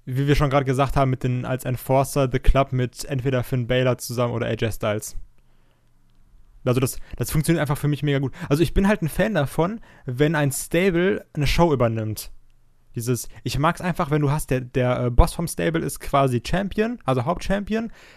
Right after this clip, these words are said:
dann ist einer noch, ähm, der Midcard-Champion, der andere sind die Tag-Team-Champions. So ein bisschen halt wie Rise bei W X W. Ich bin davon einfach riesiger Fan,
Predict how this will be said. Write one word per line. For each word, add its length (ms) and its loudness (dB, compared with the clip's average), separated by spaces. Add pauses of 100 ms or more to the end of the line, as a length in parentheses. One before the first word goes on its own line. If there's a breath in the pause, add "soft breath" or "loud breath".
dann 120 -2
ist 120 -2
einer 260 2
noch, 520 0
ähm, 360 0 (640)
der 180 2
Midcard-Champion, 500 0
der 80 0
andere 140 0
sind 180 -6
die 60 4
Tag-Team-Champions. 640 -2 (260 loud breath)
So 140 0
ein 60 4
bisschen 160 2
halt 100 4
wie 60 6
Rise 260 4
bei 160 4
W 120 2
X 160 -4
W. 100 4
Ich 120 0
bin 100 -2
davon 180 -2
einfach 240 0
riesiger 340 -2
Fan, 460 0